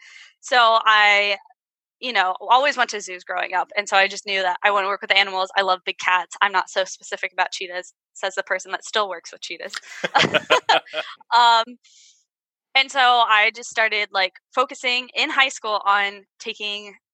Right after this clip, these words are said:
Speaker 1: animal-related classes. So, like, in high school, I took small animal care one, small animal care two, vet sciences, and then went to college for a biology degree. Um, it started out as a zoology degree at Kent State, but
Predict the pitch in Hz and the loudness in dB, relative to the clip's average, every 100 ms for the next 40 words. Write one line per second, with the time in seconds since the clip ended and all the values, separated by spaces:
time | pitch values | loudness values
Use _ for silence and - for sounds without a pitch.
0 | _ _ _ _ _ _ - 233 254 233 | _ _ _ _ _ _ -2 0 2 2
1 | 226 214 208 180 180 - 165 - 196 202 | 2 2 2 -2 -4 -6 -10 -8 -8 -6
2 | 214 220 226 - 220 208 - 208 - - | -4 -2 -2 -2 2 2 0 -6 -4 0
3 | 226 233 240 - 233 214 202 185 185 - | 2 0 -4 -8 -6 -2 -2 -4 -10 -2
4 | 214 226 220 - 202 - 185 185 196 220 | 0 0 -4 -6 -8 -8 -16 -12 2 2
5 | 240 220 202 190 190 - 202 233 - _ | 2 2 2 2 -6 -18 -20 -20 -20 _
6 | - _ - _ - 202 190 196 - - | -20 _ -20 _ -6 -4 -2 -2 -6 0
7 | 214 196 196 - 190 185 185 - 214 277 | 2 2 0 -6 -8 -8 -8 -12 -2 2
8 | 330 392 277 202 180 - - - _ _ | 4 4 0 -8 -10 -8 -10 -10 _ _
9 | _ _ _ - 190 185 180 185 _ _ | _ _ _ -2 0 0 -4 _ _ _
10 | _ _ - 233 - 330 320 294 262 - | _ _ -2 -2 2 4 4 4 2 -2
11 | _ - 233 214 233 226 214 214 214 208 | _ -8 -8 -8 0 2 0 -2 -14 -14
12 | 220 214 190 185 - 202 185 _ - 220 | -10 -8 -10 -12 -2 0 0 _ -4 -4
13 | - - 185 185 _ _ 196 185 | -4 -4 -4 -4 _ _ -8 -8